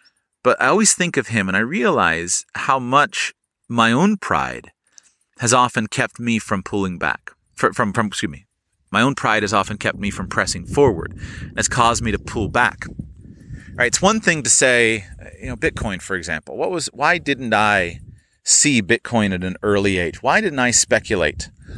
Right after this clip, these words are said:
on it? I could have. I had money. I could have speculated on it. What was it? It was a pride. At its core, it was my pride of not wanting to do something stupid with money,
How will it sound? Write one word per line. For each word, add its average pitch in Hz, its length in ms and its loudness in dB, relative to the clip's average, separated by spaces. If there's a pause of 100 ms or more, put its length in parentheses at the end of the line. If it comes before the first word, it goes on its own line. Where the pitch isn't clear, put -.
(160)
on 104 180 4
it? - 120 -8
I - 80 0
could 156 280 4
have. 123 460 -2 (140)
I - 80 -4
had 139 220 0
money. 101 460 -2 (380)
I - 100 -4
could 277 240 2
have 339 100 2
speculated 78 680 -2
on - 160 -8
it. 175 220 -4 (540)
What 185 180 2
was - 220 4
it? - 140 -6 (1200)
It 156 140 4
was 160 160 6
a 139 40 0
pride. 120 680 2
At 92 100 2
its 120 140 -2
core, 220 460 2
it - 60 0
was 107 140 -4
my 117 160 2
pride 120 640 2
of 87 80 -6
not 127 300 2
wanting 120 340 4
to 101 420 2 (120)
do 127 200 6
something 110 480 0
stupid 110 500 0
with 92 200 -4
money, 107 320 -4